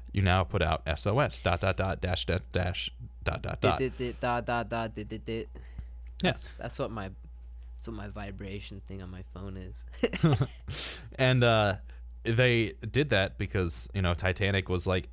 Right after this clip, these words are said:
Speaker 1: "Help, please, we are in danger." And everyone's like, "Okay."
Speaker 2: Yeah, they're like, "Uh, yeah, yeah,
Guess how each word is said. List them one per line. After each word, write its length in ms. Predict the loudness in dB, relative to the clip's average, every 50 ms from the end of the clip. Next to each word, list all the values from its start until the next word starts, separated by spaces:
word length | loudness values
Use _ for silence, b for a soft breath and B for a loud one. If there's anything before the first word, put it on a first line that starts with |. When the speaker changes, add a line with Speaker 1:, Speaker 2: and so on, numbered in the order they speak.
| -12
Speaker 1:
"Help, 400 | 0 4 4 6 6 4 2 -2 -10 -12 -12 -14 -16 -16 -10 -10
please, 520 | -4 2 4 4 6 6 4 4 2 -2 -6 -2
we 160 | 2 4 4 6
are 140 | 6 6
in 160 | 6 4 4 4
danger." 560 | 4 4 4 4 4 4 4 2 2 2 B B B B B B B
And 100 | 2 4
everyone's 400 | 4 6 6 4 4 4 4 4
like, 260 | 4 4 4 0 -6 -14 -18 -18 -16 -8 -2
"Okay." 720 | 0 0 0 2 2 4 4 6 6 6 4 2 0 -2 -6 -10 -8 -2
Speaker 2:
Yeah, 100 | 0 0
they're 120 | 2 4 2
like, 200 | 2 2 0 0
"Uh, 20 |
yeah, 260 | 0 0 2 0 0 0 0 -2 -2 -2 -4 -6 -6 -8 -8
yeah, 120 | -8